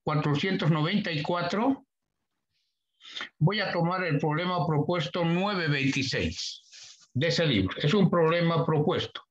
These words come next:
Voy a recomendar a los estudiantes verificar el resultado, porque en el libro está el enunciado del problema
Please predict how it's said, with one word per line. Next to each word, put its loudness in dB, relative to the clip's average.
Voy 0
a 0
recomendar 2
a 0
los -2
estudiantes 0
verificar -2
el 2
resultado, 2
porque 0
en 4
el 0
libro 0
está -2
el 2
enunciado 4
del 0
problema 2